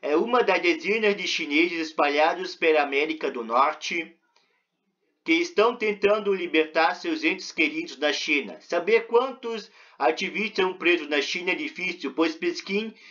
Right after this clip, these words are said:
nem admite ter presos políticos. Heng He afirma que nunca entendeu realmente os perigos do trabalho de seu marido até se mudar para os Estados Unidos. Ela agora se sente mais próxima dele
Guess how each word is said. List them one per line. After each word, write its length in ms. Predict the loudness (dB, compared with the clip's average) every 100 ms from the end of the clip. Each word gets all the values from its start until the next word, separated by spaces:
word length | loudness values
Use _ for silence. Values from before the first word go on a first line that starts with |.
| -18
nem 200 | -2 4
admite 560 | 4 2 -2 -2 -4 -6
ter 220 | -4 -2
presos 380 | 2 2 0 -6
políticos. 840 | 0 2 4 2 -2 -8 -14 -16 _ _ _ -6
Heng 280 | 2 2 2
He 360 | 2 4 4
afirma 500 | 2 0 -4 -2 -2
que 160 | 0 -2
nunca 360 | -2 -4 -2
entendeu 720 | -4 0 -2 2 2 4 0 -6 _ -2
realmente 560 | 4 4 4 0 -2
os 80 | -6
perigos 420 | -6 -4 -4 -4
do 120 | -6
trabalho 520 | 0 0 4 2 2 -2
de 140 | -6
seu 240 | -6 -4
marido 420 | 2 4 4 4 0
até 300 | 2 2 2
se 160 | -2
mudar 480 | -4 0 4 2 2
para 180 | 0 0
os 80 | 0
Estados 300 | 2 2 2
Unidos. 460 | 0 0 -2 0
Ela 160 | 2 2
agora 300 | 4 2 2
se 180 | -8 -4
sente 280 | -4 -2
mais 180 | 0 0
próxima 520 | 0 2 2 0 -4
dele 440 | 0 2 2 0